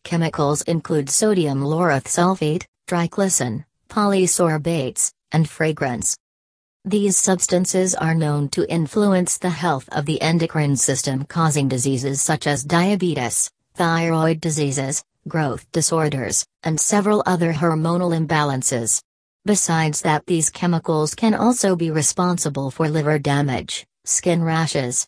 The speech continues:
irritation to the eyes, lymphatic system clogging, and cancer as well. So it is high time to rethink your shampoo choices and choose a better and natural alternative to these chemical-rich products.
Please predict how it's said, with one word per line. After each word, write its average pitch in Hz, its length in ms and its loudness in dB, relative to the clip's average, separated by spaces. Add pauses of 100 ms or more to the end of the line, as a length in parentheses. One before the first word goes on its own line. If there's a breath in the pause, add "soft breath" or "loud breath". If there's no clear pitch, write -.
(160)
irritation 151 760 0
to 151 100 -4
the 147 160 -2
eyes, 139 560 -2 (180)
lymphatic 160 680 0
system 135 480 -2
clogging, 143 600 -2 (180)
and 170 220 0
cancer 156 480 0
as 156 160 0
well. 151 420 0 (460)
So 214 240 4
it 214 100 2
is 190 180 4
high 196 280 2
time 156 460 0
to 151 140 -2
rethink 175 560 2
your 190 160 4
shampoo 156 640 -2
choices 160 640 -2
and 147 220 -2
choose 170 300 0
a 165 60 2
better 156 400 -2
and 143 160 0
natural 165 440 0
alternative 170 760 0
to 175 120 -2
these 156 220 0
chemical-rich 180 760 2
products. 147 600 -2